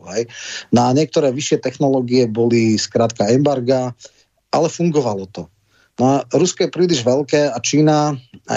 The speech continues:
India a s-, s-, štáty bricsu, e, nevidím, že by Brazília alebo, e, India dávali sankcie. Ako, no tak dobre, tak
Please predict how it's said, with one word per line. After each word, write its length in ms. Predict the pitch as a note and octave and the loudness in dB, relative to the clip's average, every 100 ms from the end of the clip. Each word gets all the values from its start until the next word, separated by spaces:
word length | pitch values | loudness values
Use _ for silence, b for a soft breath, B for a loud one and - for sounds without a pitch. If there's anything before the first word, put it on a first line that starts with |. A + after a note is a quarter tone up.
| A#2 | 0
India 480 | D3 D3+ D3 C#3 C3+ A#2+ | 2 4 2 2 0 -2
a 160 | A2+ - F#2+ - G2 | -4 -4 -14 -14 -10
s-, 320 | F#2+ - - - | -8 -6 -8 -4
s-, 320 | A#2+ A2+ - _ | -2 -2 -4 _
štáty 480 | - A2 C3+ B2+ C3 | -6 -2 -2 0 0
bricsu, 480 | G#2+ C#3 - C3+ D#3 | 0 0 0 0 0
e, 40 | - B B B B - G#2 G#2+ A2 G2+ _ - | -2 B B B B -2 0 2 0 -2 _ -16
nevidím, 720 | - A#2 C#3+ C#3+ A#2+ A#2+ A2 - | -2 0 2 0 0 0 -2 -2
že 160 | G#2 | 0
by 80 | G#2+ | 2
Brazília 640 | G2+ A2+ A#2 A#2+ A#2+ A2+ A2 | 2 0 0 0 0 0 0
alebo, 640 | G#2+ G#2+ G2 G#2+ G#2+ G#2+ B B B | 0 -2 0 0 0 -2 B B B
e, 160 | - G2 G2+ G2 G2+ G2 F#2 - D3 | -4 0 2 2 2 0 -2 -4 0
India 480 | C3 B2+ B2 A2+ G#2 | 2 2 2 0 -2
dávali 320 | G#2+ A#2 A#2+ | -2 -2 -2
sankcie. 560 | A#2 A#2+ B2 B2 C#3 B2+ b b - | -2 -2 -4 0 -2 -2 b b -12
Ako, 160 | A2 | -2
no 160 | F3 F3+ | 0 0
tak 80 | F#3 | 0
dobre, 400 | G#3+ G#3+ F#3 C#3+ | 0 0 -2 -2
tak 160 | C3+ | -8